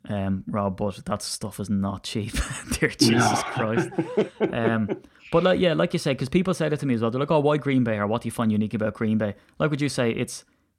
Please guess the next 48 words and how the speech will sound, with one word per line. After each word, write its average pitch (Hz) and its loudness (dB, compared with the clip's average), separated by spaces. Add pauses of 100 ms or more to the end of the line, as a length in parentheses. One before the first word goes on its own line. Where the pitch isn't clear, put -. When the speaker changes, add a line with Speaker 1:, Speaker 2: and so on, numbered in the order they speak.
Speaker 1:
parallels 143 2
to 143 -2
Ireland 123 4
in 110 4
the 107 2
sense 107 -2
that 107 0
it's, 104 -4
it's 113 -8
really 113 0
green, 107 2
it's - -8
a 113 -2
dairy 107 0
state, 101 -4 (460)
um, 101 0
they're 107 -2
big 107 0
into 107 -2
their 107 0
farming. 104 0 (240)
They 110 -2
kinda 127 0
have 113 2
that, 110 2
like, 110 0
open 113 2
door 107 2
policy. 110 -2
For 127 -4
instance, 120 0
we 127 4
stayed 127 0
with 113 -2
friends 117 2
that 110 -2
we'd 113 0
met 110 0 (140)
the 117 0
year 110 2
prior, 113 0
Speaker 2:
Yeah. 113 -10 (200)
Speaker 1:
um, 107 2
Anne 110 2
Speaker 2:
Yeah. 110 2
Speaker 1:
and 107 4
Mike, 107 -2
uh, 101 -2